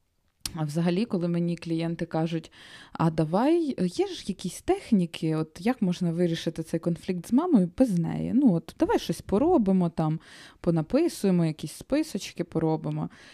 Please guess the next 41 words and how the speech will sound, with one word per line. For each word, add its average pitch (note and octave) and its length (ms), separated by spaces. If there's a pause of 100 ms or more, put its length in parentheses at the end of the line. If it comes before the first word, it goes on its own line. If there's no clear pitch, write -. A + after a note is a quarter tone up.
(340)
І E3+ 140 (560)
я D#3 160
кажу: D3 260
«Ну E3 160
так, D3+ 300 (180)
мама E3+ 440
ж - 260
тут, F#3+ 380
вона D#3+ 280
там, D#3 180
типу, D3+ 260
ще C#3+ 380
нормального D3 720
віку, D#3 400
з D3+ 80
нею D#3 160
ще E3+ 160
можна E3 280
говорити» D#3 720 (460)
і D#3+ 80
так D3+ 200
далі. E3 420 (1040)
І F#3 300 (360)
якщо E3+ 340
це - 120
дуже D#3 260
тяжка - 340
ситуація, F3 640
там, F#2 220
да, F3 220 (100)
часто - 360
буває D#3 360
так, D#3 200
«Та - 120
я E4+ 80
й F#3 60
сама F3 320
так - 200
робила», D#3 320
якщо - 240
чесно, E3 500